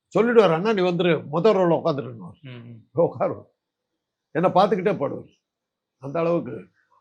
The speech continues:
Speaker 1: ஆ, சி ஏ ஜெயராம் குரல் அப்படியே வரும். "யார் சொல்லுவார் நிலவே, நீ சொல்லாவிடில் யார் சொல்லுவார் நிலவேன்னு" ஒரு பாட்டு.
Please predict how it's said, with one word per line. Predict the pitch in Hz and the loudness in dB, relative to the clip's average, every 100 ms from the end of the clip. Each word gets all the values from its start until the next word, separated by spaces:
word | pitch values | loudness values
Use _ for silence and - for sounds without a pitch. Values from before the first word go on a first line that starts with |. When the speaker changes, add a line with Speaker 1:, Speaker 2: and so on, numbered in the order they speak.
| 113 | -20
Speaker 1:
ஆ, | 95 - _ _ | -20 -20 _ _
சி | - | -2
ஏ | 208 247 | 4 6
ஜெயராம் | 220 220 202 175 | 6 4 2 -4
குரல் | 156 202 | -4 -2
அப்படியே | 202 139 - 202 220 240 233 | -2 -4 -6 -6 -4 2 2
வரும். | 156 - _ _ _ _ _ _ _ _ _ _ | 2 -10 _ _ _ _ _ _ _ _ _ _
"யார் | - 156 202 | -2 2 2
சொல்லுவார் | 180 185 175 170 160 147 | 2 0 2 4 4 2
நிலவே, | 151 143 135 131 | -2 -2 -4 -8
நீ | 135 | -4
சொல்லாவிடில் | 165 151 147 147 135 123 120 | -4 -2 -2 -2 -2 -8 -10
யார் | 131 147 | -8 -8
சொல்லுவார் | 131 127 127 123 113 | -8 -12 -10 -12 -14
நிலவேன்னு" | 123 123 151 123 | -16 -12 -10 -10
ஒரு | 95 | -10
பாட்டு. | 127 - 147 | -12 -12 -18